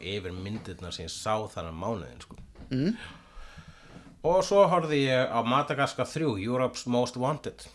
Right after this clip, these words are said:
Speaker 2: Næsta mynd?
Speaker 1: Ég get sagt þér um Madagascar þrjú, Europe's Most Wanted, að hún er besta Madagascar myndin.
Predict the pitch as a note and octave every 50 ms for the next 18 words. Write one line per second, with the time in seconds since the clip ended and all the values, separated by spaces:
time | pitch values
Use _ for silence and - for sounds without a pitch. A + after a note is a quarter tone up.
0 | - - _ _ _ _ _ _ _ _ _ _ _ _ _ _ _ _ - D3+
1 | D3 D3+ - F3 F#3+ A3 A#3+ - - - - - - - - - - - - -
2 | - G#2 G#2+ - C3+ - - - D#3 E3 - - F3 E3 D#3 D3+ C#3+ C#3+ C#3 C3+
3 | A#2 B2 A#2 - C3 C3 C#3 - E3+ - C3+ - - - - - A#2+ A#2 G#2 G2
4 | F#2+ G2 G2+ G#2 A2+ B2 A#2+ - - - - - - - - - - A#2 A2+ A2+
5 | A2 - A2+ A2 A2 G#2+ G#2 - F#2 F#2+ F#2 - - - G2+ G2+ G2 F#2+ F2+ F#2
6 | G#2+ G#2 G#2 G2+ - C3+ D3+ D#3+ - - D3 A#2 A2 F#2+ - F2 D#2+ E2 - -
7 | D#2+ D#2 C#2+ C#2 - C2 C2 -